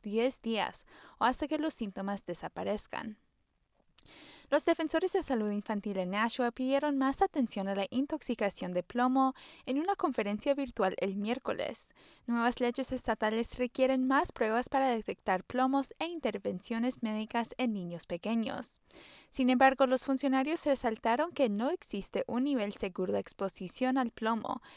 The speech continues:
incluso que los niños pueden perjudicarse de niveles de plomo menores a los límites estatales y federales.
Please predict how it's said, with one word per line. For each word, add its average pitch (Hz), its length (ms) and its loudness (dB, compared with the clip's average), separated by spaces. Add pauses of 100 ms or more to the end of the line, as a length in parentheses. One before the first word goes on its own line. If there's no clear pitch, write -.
(180)
incluso 277 460 2
que 269 140 2
los 247 200 0
niños 262 320 0
pueden 269 280 0
perjudicarse 226 800 0
de 220 100 -2
niveles 214 460 0
de 269 100 2
plomo 202 340 -2
menores 196 500 0
a 196 40 -4
los 170 260 -6
límites 247 460 0
estatales 180 640 -2
y 269 160 -2
federales. 185 880 -4